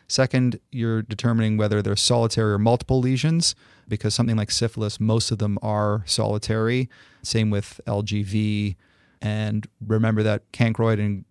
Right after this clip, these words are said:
granuloma inguinale can be solitary or multiple.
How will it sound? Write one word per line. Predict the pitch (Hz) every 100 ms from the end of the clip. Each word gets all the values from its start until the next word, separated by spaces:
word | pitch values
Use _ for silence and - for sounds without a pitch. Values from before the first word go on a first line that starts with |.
| 117
granuloma | 110 107 104 104 104
inguinale | 104 101 104 104 98
can | - 104
be | 101 101 98
solitary | - - 101 98 98 98
or | 107 101
multiple. | 95 98 - 131 170